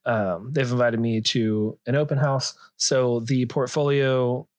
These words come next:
uh, landing page that I've created for their open house is very heavy with photos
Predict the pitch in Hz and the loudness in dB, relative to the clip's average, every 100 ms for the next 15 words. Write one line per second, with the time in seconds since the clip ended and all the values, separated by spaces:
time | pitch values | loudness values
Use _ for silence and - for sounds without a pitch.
0 | _ 117 110 104 117 135 135 127 135 117 | _ -2 2 2 2 4 4 2 2 0
1 | 113 120 120 - 135 123 120 117 110 - | 0 0 0 0 0 2 2 2 2 2
2 | 110 110 104 127 123 110 190 180 113 113 | 2 2 2 0 0 0 0 0 -2 0
3 | 107 104 - - - - _ _ - 110 | 2 2 2 0 -8 -20 _ _ -6 -2
4 | 101 104 117 131 151 165 160 147 131 - | 0 0 2 2 2 2 2 2 2 2
5 | 135 117 101 95 - _ _ _ 120 113 | 2 0 -2 -4 -8 _ _ _ -2 0
6 | - - 123 127 123 113 110 113 - | 0 0 0 2 2 2 2 2 0